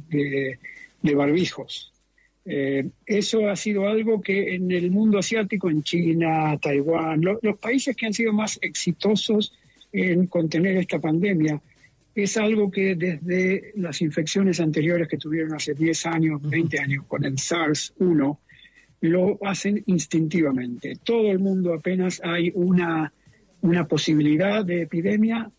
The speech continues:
Speaker 1: en esos países, usa inmediatamente máscaras faciales, y eso ha sido algo que hemos despreciado. Yo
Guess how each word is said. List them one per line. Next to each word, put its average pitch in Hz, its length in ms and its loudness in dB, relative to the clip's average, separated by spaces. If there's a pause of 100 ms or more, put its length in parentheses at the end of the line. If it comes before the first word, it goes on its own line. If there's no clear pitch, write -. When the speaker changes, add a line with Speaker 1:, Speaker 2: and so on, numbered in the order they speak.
Speaker 1:
en 165 320 -2
esos 170 260 0
países, 226 600 0
usa 214 360 0
inmediatamente 190 800 2
máscaras 170 640 -2
faciales, 180 800 -2 (720)
y 214 360 2
eso 247 280 0
ha 240 80 -2
sido 254 560 0
algo 233 260 -2
que 202 440 0
hemos 196 220 0
despreciado. 208 600 -2
Yo 208 240 -2